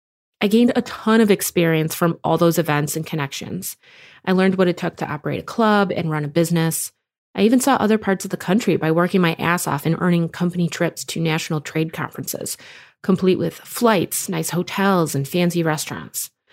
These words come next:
I wouldn't have been able to afford these things, but by showing up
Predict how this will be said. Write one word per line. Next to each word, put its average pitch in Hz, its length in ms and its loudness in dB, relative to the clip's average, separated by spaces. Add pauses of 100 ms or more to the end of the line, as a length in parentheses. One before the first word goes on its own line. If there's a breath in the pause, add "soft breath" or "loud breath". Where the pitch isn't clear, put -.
(280 soft breath)
I 196 100 2
wouldn't 339 240 6
have 190 120 4
been 165 140 2
able 151 200 2
to 160 140 0
afford 143 320 0
these 139 200 -2
things, 165 460 -4 (280)
but 185 240 0
by 190 100 2
showing 233 380 4
up 190 180 0